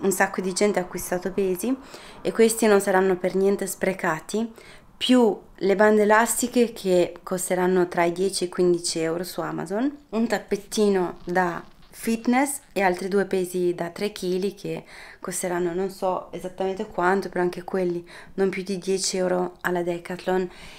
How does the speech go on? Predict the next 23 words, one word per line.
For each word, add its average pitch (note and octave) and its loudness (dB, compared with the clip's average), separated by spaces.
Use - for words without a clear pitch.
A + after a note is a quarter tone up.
E G3+ 2
avete G#3 0
visto G#3+ -2
che F#3+ 2
con, F#3 2
diciamo, G3 4
cento B3+ 6
euro F#3+ 4
ho C4 8
la A#3+ 8
mia G#3+ 6
palestra G3 4
a A#3 2
casa A3 2
e G#3 4
cento B3+ 2
euro A3+ 2
spesso A3 0
non G#3 4
sono G#3 2
neanche G#3+ 4
un A3+ 2
mese G3 2